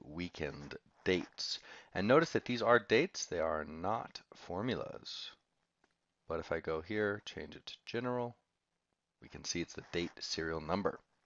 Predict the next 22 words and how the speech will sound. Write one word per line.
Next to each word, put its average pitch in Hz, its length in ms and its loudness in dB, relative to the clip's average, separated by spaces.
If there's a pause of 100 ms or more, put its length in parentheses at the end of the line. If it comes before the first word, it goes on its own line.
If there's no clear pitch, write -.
(1700)
So 147 380 12 (200)
you 110 180 0
now 139 160 12
know 131 120 8
how 117 200 10
to 104 100 10
enter 98 540 8
lots 80 380 6
of - 100 -20
dates, - 520 4 (440)
numbers, 123 680 4 (320)
and 90 140 0
even 135 340 4
formulas. 98 720 8 (360)
But 98 120 10
now 127 340 8
I 131 80 8
want 135 160 4
to 147 40 -4
show - 180 4
you 127 220 0
something 95 720 2